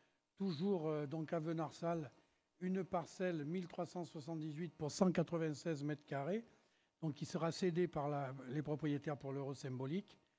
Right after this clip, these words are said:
Donc, dire que donc, vous nous autorisez à acquérir cette parcelle,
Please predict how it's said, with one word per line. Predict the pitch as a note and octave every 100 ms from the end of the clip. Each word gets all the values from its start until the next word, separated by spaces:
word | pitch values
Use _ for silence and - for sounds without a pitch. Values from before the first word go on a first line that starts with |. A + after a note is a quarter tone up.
| _ _ _
Donc, | C#3 D#3 C#3
dire | C3+ G3 F#3 -
que | D3+
donc, | C#3+ D3
vous | C3 D#3+
nous | D#3+
autorisez | D#3+ E3+ D#3 D3 D#3+
à | C#3+
acquérir | C#3 D3+ D3 D#3 B2+
cette | - C3+
parcelle, | - B2 - E3+ F#3+